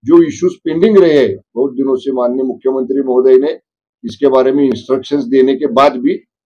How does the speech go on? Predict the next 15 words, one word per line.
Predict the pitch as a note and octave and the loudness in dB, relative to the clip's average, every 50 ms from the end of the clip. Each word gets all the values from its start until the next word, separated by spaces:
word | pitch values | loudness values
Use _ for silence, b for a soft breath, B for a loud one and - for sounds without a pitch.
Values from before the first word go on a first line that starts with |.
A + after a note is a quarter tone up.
| _ _ - | _ _ -10
तो | C3+ | -6
मैं | C#3 D3+ D3+ | -4 -4 -4
खुद | D3 - E3+ G#3 G#3+ - | -4 -4 -4 -4 -4 -6
इसमें | - - A2 - C#3 D3+ - D#3 E3 - - B2+ | -10 -12 -12 -10 -6 -2 -2 -2 -2 -2 -6 -2
दखल | A#2+ B2 B2 - C#3+ C#3+ C3+ | -2 -2 0 0 0 0 2
देके | C3 C3+ C3 C3+ E3 F#3 G#3 G#3 - _ _ | 0 0 0 0 0 2 2 2 -2 _ _
इसके | B2 - - - D#3+ | -20 -14 -6 -4 -2
बारे | C#3+ C#3 C3+ C3 C3+ | 0 0 0 0 0
में | C#3 D3 D#3 | -2 -2 -4
एक | D3+ D3 D3 C#3+ - _ _ _ - B2 A#2 | -4 -4 -4 -6 -8 _ _ _ -12 -8 -8
उच्चतरी-, | A#2+ A#2 - C#3+ C#3 - C#3+ C#3 C#3 C#3 - | -8 -8 -4 -6 -4 0 0 0 0 -2 -4
उच्च | C#3 C3+ C3 _ - D3+ C#3 - _ _ - | -8 -12 -10 _ -10 -10 -10 -12 _ _ -8
हाई | - A#2+ C3+ | -4 -2 0
level, | C#3 C#3+ C#3+ C#3+ D3 | 0 2 2 2 0
अ, | C#3+ - _ C#3 C3+ B2+ A#2+ A#2 A2 | 0 -2 _ -4 -2 -2 -2 -2 -4